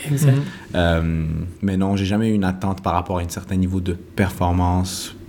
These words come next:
Speaker 3: spécifique.
Speaker 1: Ok. Mais je, je pense que c'est, c'est super variable. Puis moi,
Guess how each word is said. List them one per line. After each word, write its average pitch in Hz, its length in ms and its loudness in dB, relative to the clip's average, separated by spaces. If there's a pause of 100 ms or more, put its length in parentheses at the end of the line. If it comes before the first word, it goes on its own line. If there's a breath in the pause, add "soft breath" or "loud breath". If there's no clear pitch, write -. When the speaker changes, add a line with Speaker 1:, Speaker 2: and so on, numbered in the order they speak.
Speaker 3:
spécifique. - 840 -2 (240)
Speaker 1:
Ok. - 320 -6 (560 loud breath)
Mais 175 100 4
je, 170 160 0
je - 120 2
pense 180 240 2
que 160 60 -2
c'est, - 80 -8
c'est - 280 -4
super - 280 -2
variable. 160 300 0
Puis 180 80 0
moi, 165 140 0